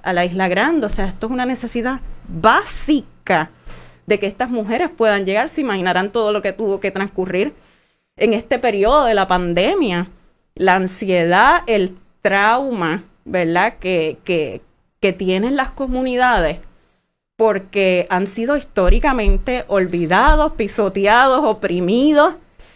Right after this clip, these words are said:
eh, y, y vulnerados justamente por el Estado que los ha marginalizado. Eh, entonces, este, no se está pidiendo nada más que,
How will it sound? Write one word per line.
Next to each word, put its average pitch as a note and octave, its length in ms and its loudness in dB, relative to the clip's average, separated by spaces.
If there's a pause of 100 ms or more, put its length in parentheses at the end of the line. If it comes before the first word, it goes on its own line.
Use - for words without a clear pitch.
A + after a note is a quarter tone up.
(480)
eh, G3 760 4
y, G3 540 0
y A3+ 100 2
vulnerados G#3+ 1000 2
justamente A3 840 0
por A3 180 2
el G#3 80 2
Estado F#4 400 0
que B3+ 120 -2
los G3+ 120 0
ha F#3+ 140 -2
marginalizado. G#3+ 1120 0 (800)
Eh, F#3+ 640 4
entonces, G3+ 720 2
este, G#3+ 460 0
no F#3+ 160 0
se D#4+ 120 -2
está D#4+ 200 -2
pidiendo B3+ 540 2
nada A3 280 4
más G#3+ 200 0
que, G#3+ 440 2